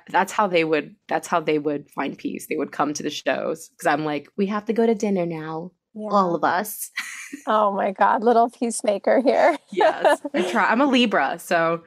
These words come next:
Speaker 2: Oh,
Speaker 1: balance.
Speaker 2: yes. And so now, like, switching over to
Speaker 1: <clears throat>
Speaker 2: you and, like, your roles that you've played, and especially with getting Hamilton, like, somebody who sees that, they're like, "How, how is that, like,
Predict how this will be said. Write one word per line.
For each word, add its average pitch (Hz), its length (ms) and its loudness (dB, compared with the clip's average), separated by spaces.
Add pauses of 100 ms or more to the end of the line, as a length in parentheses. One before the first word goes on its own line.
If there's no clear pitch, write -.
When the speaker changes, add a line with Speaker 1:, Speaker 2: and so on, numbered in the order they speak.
Speaker 2:
Oh, 196 240 6 (140)
Speaker 1:
balance. 165 400 2
Speaker 2:
yes. - 600 -6 (440)
And 262 220 6
so 247 340 4
now, 233 340 4
like, 240 220 2
switching 277 460 0
over 185 360 4
to 175 520 0 (220)
Speaker 1:
<clears throat> - 220 -16
Speaker 2:
you 208 540 4
and, 196 140 4
like, 180 260 2
your 196 240 2
roles 175 380 4
that - 140 -2
you've 185 220 -6
played, 170 340 4
and 165 300 -6 (460)
especially 214 460 2
with 175 240 2
getting 165 280 2
Hamilton, 165 640 -4
like, 175 140 -4
somebody 214 340 0
who 214 220 2
sees 190 300 -2
that, 185 140 4
they're 175 120 4
like, 175 160 4
"How, 240 280 2 (440)
how 294 260 0
is 330 100 -6
that, 339 180 2 (140)
like, 196 180 4